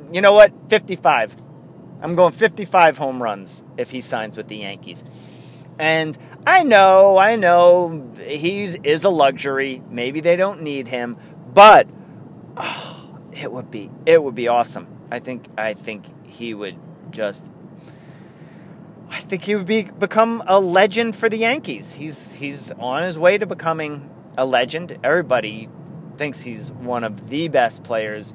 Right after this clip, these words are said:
in the league, and, uh, he could just do even more in the Yankee pinstripes. All right, so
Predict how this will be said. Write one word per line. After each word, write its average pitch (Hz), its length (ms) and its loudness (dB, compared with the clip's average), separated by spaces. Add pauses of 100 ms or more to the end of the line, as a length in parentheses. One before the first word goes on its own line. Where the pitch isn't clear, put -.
in 120 140 -14
the 113 80 -12
league, 107 420 -14 (100)
and, 113 520 -12
uh, 120 320 -4 (500)
he - 140 -20
could 170 160 -12
just 185 200 -12
do 196 220 -8
even 202 300 -8
more 160 560 0 (1120)
in 208 380 -4
the 202 60 -4
Yankee 156 420 -2
pinstripes. - 960 -12 (200)
All 110 120 -12
right, 131 340 -2
so 107 360 -2